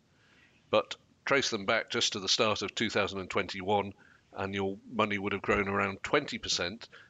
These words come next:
in a banks and financials index and gone more or less nowhere in global emerging markets. Now, uh, that might tell you a lot about the indexes and how they're made up. Uh, and of course, we're here to talk about the active fund managers who earn their corn by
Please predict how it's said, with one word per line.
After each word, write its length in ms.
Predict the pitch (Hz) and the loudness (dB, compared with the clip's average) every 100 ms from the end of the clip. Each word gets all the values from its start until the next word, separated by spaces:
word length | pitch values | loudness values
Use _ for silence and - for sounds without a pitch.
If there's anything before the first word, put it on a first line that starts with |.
| - | -10
in 100 | 95 | -6
a 60 | |
banks 340 | 92 104 98 - | 0 0 0 -4
and 100 | 92 | -2
financials 600 | 98 95 131 143 113 98 | 0 2 2 2 0 -2
index 420 | 95 92 104 - 104 | -2 -2 -4 -6 -10
and 200 | 98 95 | -8 -2
gone 300 | 101 101 107 - - | 0 0 -4 -16 -8
more 160 | 101 101 | -2 0
or 100 | 90 | 0
less 200 | 87 101 | -4 -4
nowhere 480 | 95 98 90 87 | -2 0 0 -2
in 80 | 85 | -2
global 340 | 82 90 85 85 | -4 -6 -6 -8
emerging 460 | 87 85 92 95 | -6 -6 -6 0
markets. 520 | 139 120 - 76 - - _ - - - - - _ | 2 2 0 -10 -12 -18 _ -20 -20 -20 -20 -20 _
Now, 380 | 98 98 95 92 | -2 0 2 2
uh, 200 | 87 92 - | 2 0 -2
that 160 | 104 107 | -4 0
might 160 | 101 - | 0 2
tell 180 | 120 | 2
you 120 | 98 95 | 4 4
a 100 | 123 | 2
lot 160 | 120 | 2
about 240 | 104 107 107 | 2 2 2
the 80 | |
indexes 540 | 104 104 107 - 127 117 | 0 2 0 0 -2 -2
and 120 | 98 | -2
how 140 | 107 | 0
they're 140 | 98 90 | 0 0
made 260 | 92 87 | 0 2
up. 240 | 92 - _ - - _ - | 0 0 _ -20 -20 _ -6
Uh, 220 | 98 101 - 107 | -2 -2 -4 0
and 100 | 120 | 0
of 80 | |
course, 300 | - 147 - | 4 4 4
we're 100 | 135 | 2
here 220 | 120 139 139 | 4 4 4
to 160 | 151 | 0
talk 320 | - 143 123 | 2 2 2
about 240 | 127 127 - - | 2 0 0 -2
the 140 | 123 | 0
active 340 | 120 - 131 - | 0 -2 -6 -2
fund 260 | 123 113 | 0 2
managers 480 | 113 113 107 110 - - - - _ | 0 0 -2 -4 -6 -12 -20 -20 _
who 200 | 120 113 | 2 6
earn 160 | 110 104 | 6 4
their 140 | 101 | 0
corn 400 | - 110 101 101 | 0 0 0 0
by 240 | 98 98 | 2 2